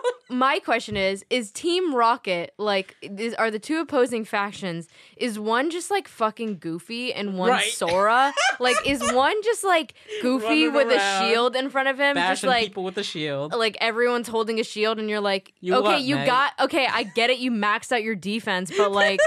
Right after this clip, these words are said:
Speaker 2: <laughs>
Speaker 1: I got high ass attack and maybe I'm a little bit more agile, so, you know, I'm
Speaker 2: Oh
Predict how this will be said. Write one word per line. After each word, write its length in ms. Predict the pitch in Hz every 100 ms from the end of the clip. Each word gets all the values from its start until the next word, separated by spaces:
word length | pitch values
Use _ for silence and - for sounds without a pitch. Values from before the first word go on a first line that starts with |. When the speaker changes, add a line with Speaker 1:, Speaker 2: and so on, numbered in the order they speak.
| -
Speaker 2:
<laughs> 200 | 640 -
Speaker 1:
I 160 | - 226
got 220 | 240 208
high 420 | - 170 214 226
ass 280 | 226 220 220
attack 420 | 214 233 214 202 196
and 100 | 190
maybe 260 | 196 208
I'm 120 | 214
a 40 | 208
little 200 | 202 202
bit 140 | 202
more 200 | 196 202
agile, 600 | 190 202 214 196 170 170
so, 480 | 175 185 175 165 160 - - - 247 - -
you 100 | 214 226
know, 300 | 226 220 -
I'm 120 |
Speaker 2:
Oh 40 | 277